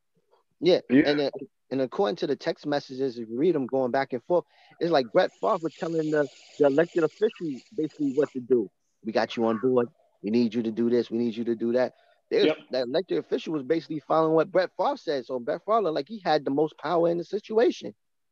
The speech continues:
Speaker 3: Absolutely.
Speaker 1: I don't know how, but, you know, a football player, you know, white football, white football, white athletes, they act like they have a lot of power with, with, uh, in politics. The black,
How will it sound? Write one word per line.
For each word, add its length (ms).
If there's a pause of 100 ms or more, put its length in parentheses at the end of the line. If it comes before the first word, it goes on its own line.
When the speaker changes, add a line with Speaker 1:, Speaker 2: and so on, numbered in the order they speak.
Speaker 3:
Absolutely. 560 (1160)
Speaker 1:
I 80
don't 180
know 140
how, 420 (140)
but, 200 (480)
you 120
know, 100
a 80
football 420
player, 380 (880)
you 80
know, 220 (800)
white 260
football, 440
white 280
football, 380
white 180 (320)
athletes, 500
they 140
act 160
like 140
they 80
have 160
a 20
lot 220
of 80
power 280
with, 280 (500)
with, 220
uh, 40
in 360
politics. 580
The 60
black, 260